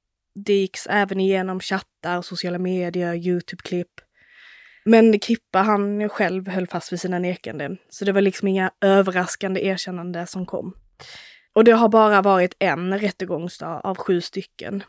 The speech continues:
Eh, till Aftonbladet sa han sen att, att han kände sig lugn och att han mår bra. Att han har varit lite nervös.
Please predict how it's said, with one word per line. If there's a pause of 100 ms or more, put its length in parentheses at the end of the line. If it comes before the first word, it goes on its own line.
(480)
Eh,
till
Aftonbladet
sa
han
sen
att, (500)
att
han
kände
sig
lugn
och
att
han (160)
mår
bra.
Att
han
har
varit
lite
nervös.